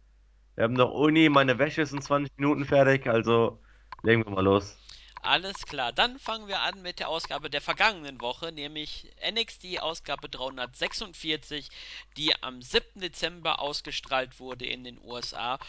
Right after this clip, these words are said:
Speaker 2: Und sie begann mit einem Videopackage rund um das N X T Championship Match zwischen Shinsuke Nakamura und Samoa Joe. Dieses erste Match von den beiden in den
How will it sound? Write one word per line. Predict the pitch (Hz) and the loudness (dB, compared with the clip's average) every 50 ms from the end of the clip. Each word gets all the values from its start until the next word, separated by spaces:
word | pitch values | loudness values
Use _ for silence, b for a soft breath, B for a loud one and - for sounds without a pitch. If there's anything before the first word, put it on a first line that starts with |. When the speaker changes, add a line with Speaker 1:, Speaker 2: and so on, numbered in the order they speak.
| B B B | B B B
Speaker 2:
Und | - 151 156 151 | -16 -16 -14 -14
sie | 165 | -12
begann | 147 175 135 151 160 196 220 | -10 -4 0 0 0 0 0
mit | 214 202 117 | -4 -4 -2
einem | - 156 156 156 | -2 -2 -4 -6
Videopackage | 220 226 - - - - 208 208 - - 208 196 - - - - - - - - - - - | -8 -10 -10 -10 -6 -4 -4 -4 -4 -6 -8 -6 -6 -6 -6 -8 -8 -12 -18 -18 -18 -10 -6
rund | 180 202 220 214 - - | -6 -6 -6 -8 -10 -10
um | - 170 185 180 | -10 -8 -6 -6
das | 165 - | -6 -4
N | - - 165 170 | -6 -6 -8 -8
X | 175 - - - | -10 -12 -12 -12
T | 160 151 | -10 -6
Championship | - - 151 156 170 - - 160 156 147 - - 147 - - - | -2 0 0 0 -2 -4 -8 -10 -8 -6 -4 -4 -4 -6 -6 -4
Match | 139 139 139 - - | -2 -2 -2 -4 -8
zwischen | - - 151 151 - 156 151 | -10 -10 -8 -8 -8 -10 -10
Shinsuke | - - 170 180 - - 190 165 | -6 -6 -6 -6 -6 -8 -6 -4
Nakamura | 160 160 - 165 156 151 156 160 156 156 | -4 -4 -4 -6 -6 -6 -8 -6 -6 -6
und | 156 147 | -6 -6
Samoa | - 151 143 139 139 143 139 135 | -8 -8 -6 -4 -2 -2 -2 -2
Joe. | 131 131 139 143 175 226 339 B B B B B B B B B B - | -2 -2 0 0 0 -2 -4 B B B B B B B B B B -10
Dieses | 165 175 190 190 185 - - - - - _ - | -8 -6 -4 -4 -4 -6 -6 -8 -12 -16 _ -6
erste | - 131 156 208 - - - 165 | -2 0 0 0 0 -4 -8 -4
Match | 160 156 165 - - - - - - - | -2 -2 -2 0 -2 -4 -4 -4 -8 -12
von | - - 147 139 | -12 -8 -6 -6
den | 139 127 | -6 -2
beiden | 127 135 135 139 135 135 | 0 2 2 2 0 -4
in | 135 135 135 | -12 -14 -12
den | 131 131 131 120 - | -14 -14 -14 -18 -20